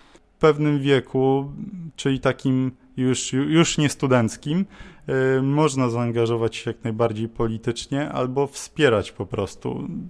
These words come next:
To jest już zależne, jak to będzie wyglądało. Ja nie jestem, e, nie zamierzam być jakimś stricte politykiem, tak? Mm, nie wiem, mnie to bardziej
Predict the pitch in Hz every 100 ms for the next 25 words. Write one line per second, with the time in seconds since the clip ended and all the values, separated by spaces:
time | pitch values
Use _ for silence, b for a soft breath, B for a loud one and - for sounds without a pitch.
0 | - - 170 170 - 156 151 156 151 143
1 | 143 139 - 139 135 131 127 127 135 135
2 | 127 113 113 117 120 117 - 120 113 113
3 | B B B B 113 110 107 110 123 117
4 | 127 127 120 113 113 - 113 120 113 110
5 | - 110 - 131 127 - 117 - 120 117
6 | 113 - 101 92 101 101 - - - _
7 | 113 113 110 110 113 110 104 104 110 110
8 | 113 113 107 113